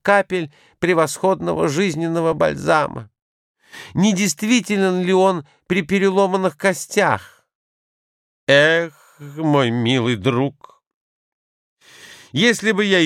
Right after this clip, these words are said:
имел это лекарство с собою, то нам не нужно было бы ничего более, но клянусь тебе честью странствующего рыцаря,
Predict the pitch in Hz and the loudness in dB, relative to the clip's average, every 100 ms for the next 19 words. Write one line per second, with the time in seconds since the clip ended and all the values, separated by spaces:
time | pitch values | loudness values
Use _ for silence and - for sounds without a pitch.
0 | 147 123 135 147 139 120 120 107 95 107 | 2 2 4 4 2 0 -2 -6 0 2
1 | 110 92 95 85 - 76 71 90 90 69 | 2 -2 -12 -10 -6 -6 -4 -2 -2 -4
2 | 60 62 _ 76 87 113 139 151 202 165 | -8 -14 _ -4 0 2 2 2 2 0
3 | 185 175 180 165 165 170 - 170 175 165 | -2 -2 -2 -2 -2 -2 -2 0 0 0
4 | 180 170 147 131 120 127 120 - 117 113 | 2 2 0 -2 0 0 0 -2 -2 0
5 | 117 139 - 107 101 92 - 117 104 - | 0 0 -2 -4 -4 -4 0 0 0 -4
6 | 87 - 85 110 107 76 78 71 - 87 | -14 -10 -2 0 0 -4 -12 -12 -8 -4
7 | 104 131 202 147 143 127 | 0 0 -2 -4 -8 -8